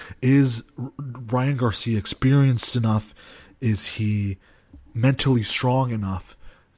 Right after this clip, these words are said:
to go forward with that plan, be disciplined with that plan, be aggressive with that plan, go into deep waters with a Gervonta Davis?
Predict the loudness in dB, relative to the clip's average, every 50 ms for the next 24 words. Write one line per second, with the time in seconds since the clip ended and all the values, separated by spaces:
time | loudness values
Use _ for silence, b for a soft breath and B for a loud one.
0 | b b _ _ -10 -8 -8 -4 0 4 4 6 6 6 4 4 2 0 -2 -4
1 | -8 -12 -18 b b b b b b b b b b b b b b b _ _
2 | _ _ _ _ _ _ _ _ _ _ _ _ -8 0 4 6 6 6 4 4
3 | 4 4 6 6 6 4 2 0 0 -2 -2 -4 -6 -8 -6 -4 -2 0 0 0
4 | 0 -2 -4 -8 b b b b -6 -4 -4 -2 -2 -2 0 -2 -2 -2 -2 -4
5 | -2 -2 -4 -4 -6 -6 -6 -8 -8 -6 -6 -4 -4 -4 -6 -8 -10 B B B
6 | B B B B -4 -4 -2 -2 -2 -2 -2 -2 -2 -2 -4 -4 -4 -4 -4 -4
7 | -4 -6 -6 -6 -4 -4 -4 -4 -6 B B B B 0 2 2 2 2 0 0
8 | 2 2 2 2 0 0 0 0 -2 -2 -4 -4 -4 -4 -4 -2 -2 -4 -2 -2
9 | -2 -2 -2 -4 -4 -4 -4 -6 -6 -8 -12 -16 -18 -20